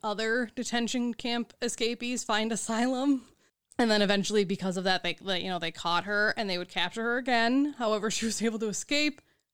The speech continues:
again. And this is probably one of my favorite stories. This time she made her way to a luxurious D-, Denali hotel in Venice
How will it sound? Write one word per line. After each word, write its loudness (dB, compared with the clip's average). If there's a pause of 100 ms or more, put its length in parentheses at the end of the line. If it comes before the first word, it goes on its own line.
(240)
again. 2 (420)
And -2
this -2
is -6
probably 6
one 6
of 4
my 6
favorite 0
stories. -4
This 2
time 4
she 4
made 4
her 0
way 0
to -2
a -4
luxurious -2
D-, -10
Denali -2
hotel -2
in 0
Venice -4